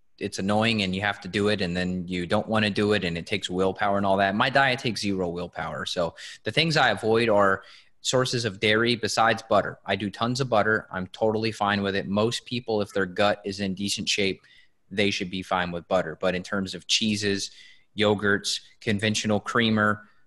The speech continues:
those are your main sources of dairy people are doing. It's very easy to eradicate those, or at least find an alternative. If you just absolutely have to have creamer in your coffee, you can do coconut milk, you can do almond milk, hemp milk.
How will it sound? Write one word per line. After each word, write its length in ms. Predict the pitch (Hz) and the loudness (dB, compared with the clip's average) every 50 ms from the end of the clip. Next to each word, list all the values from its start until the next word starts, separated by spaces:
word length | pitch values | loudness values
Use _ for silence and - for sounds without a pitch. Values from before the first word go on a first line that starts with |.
| _ _ - | _ _ 0
those 200 | - 123 139 135 | 2 2 4 4
are 40 | 139 | 4
your 100 | 135 127 | 2 4
main 220 | 113 110 110 110 | 4 4 2 2
sources 420 | 107 - 117 107 104 - 101 92 95 | 0 0 0 0 0 -2 -4 -4 -6
of 80 | 92 | -4
dairy 320 | 80 101 95 95 92 90 87 | 0 2 2 2 2 2 0
people 340 | - - 95 90 - 87 90 | -2 -6 -8 -6 -4 -2 -2
are 60 | 87 | -2
doing. 360 | 82 85 90 87 85 87 95 | -2 -2 -4 -4 -2 -2 -4
It's 100 | 101 - | -4 -2
very 260 | - 143 151 147 127 | 2 2 4 4 4
easy 260 | 82 98 107 101 104 95 | 2 2 0 0 0 0
to 80 | 92 90 | 0 0
eradicate 600 | 90 90 95 92 92 92 92 - - 92 90 - | 2 4 2 2 2 0 -2 -2 -2 -2 -2 0
those, 300 | 90 87 87 87 87 - | 0 0 0 0 0 0
or 140 | 90 90 90 | 0 0 0
at 80 | - | 0
least 240 | 113 113 104 - - | 0 -2 -2 0 0
find 240 | 104 98 98 98 92 | 0 0 2 0 0
an 100 | 90 90 | 0 0
alternative. 680 | 87 87 - - 104 98 95 92 82 80 80 80 - _ _ - - - - - - | 0 -2 -2 -2 -2 0 0 -2 -2 -4 -6 -8 -10 _ _ -20 -20 -20 -20 -16 -14
If 140 | 107 - | -6 -4
you 40 | 110 | -2
just 200 | 101 110 - - - | -2 -2 -4 -2 0
absolutely 640 | 110 117 117 117 - - 123 107 110 104 95 104 | 2 2 2 2 -2 -4 -2 -2 -2 0 -2 -2
have 240 | 98 104 101 98 - | 0 0 0 -2 -2
to 60 | - | -4
have 240 | 101 101 95 92 - | -2 0 0 -2 -2
creamer 360 | - - 113 110 107 101 98 | -4 -2 0 0 0 0 0
in 120 | 95 92 90 | -2 -2 -2
your 100 | 92 92 | -4 -2
coffee, 380 | - - 110 113 120 - 107 | 2 2 2 2 2 2 0
you 120 | 98 104 107 | 0 0 -2
can 140 | - 120 104 | -2 -4 -4
do 140 | 107 98 | -4 -4
coconut 520 | - - - 113 110 - 113 107 110 - - | -4 0 0 0 0 2 0 0 0 0 2
milk, 320 | 104 107 104 104 104 - | 2 2 2 2 0 -4
you 80 | 92 92 | -10 -8
can 140 | - 90 85 | -8 -6 -4
do 180 | 92 90 - - | -4 -4 -2 -2
almond 340 | 90 101 107 104 104 101 98 | 0 2 2 2 2 2 2
milk, 240 | 98 98 98 92 - | 2 0 0 -2 -2
hemp 240 | - 110 107 - | -2 -2 -2 -2
milk. 320 | 87 98 98 98 98 - | -2 -2 -2 -2 -2 -6